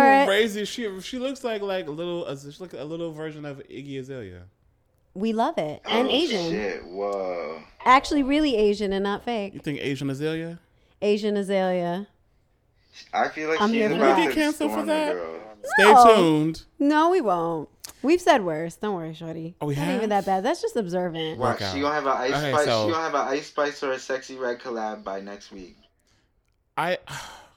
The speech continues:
Speaker 1: I don't know about Ice Spice. I think Ice Spice is in the, in the, in the clouds. I think she's, like, above and beyond. She's doing collabs with, like, you know.
Speaker 2: Dunkin'.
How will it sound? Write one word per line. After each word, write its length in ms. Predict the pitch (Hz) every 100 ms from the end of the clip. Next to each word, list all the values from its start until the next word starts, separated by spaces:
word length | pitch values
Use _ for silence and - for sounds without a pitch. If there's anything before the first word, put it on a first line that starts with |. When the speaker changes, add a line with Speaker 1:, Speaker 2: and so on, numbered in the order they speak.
| _ -
Speaker 1:
I 140 | 254
don't 120 | 349
know 60 | 370
about 220 | 349 277
Ice 180 | 277 302
Spice. 220 | 254 226
I 80 | 233
think 140 | 254 247
Ice 180 | 262
Spice 280 | - 262 254
is 120 | 247 226
in 120 | 233
the, 300 | 208 202 202
in 240 | 202 208 208
the, 260 | 196 190 180
in 120 | 190
the 80 | 185
clouds. 760 | - 214 185 165 160 165 - _ _ _ -
I 40 |
think 220 | 208 214 240
she's, 260 | 226 214
like, 240 | 208 196 190
above 300 | 190 185 185
and 140 | 185 180
beyond. 480 | 170 160 143 165
She's 160 | - 214
doing 260 | 214 226 214
collabs 500 | 226 202 185 185 185
with, 100 | 175
like, 420 | 175 165 160 - _ _ _ _ _ _ _ _
you 140 | 190 180
know. 360 | 156 151 147 110
Speaker 2:
Dunkin'. 680 | 107 110 110 107 107 113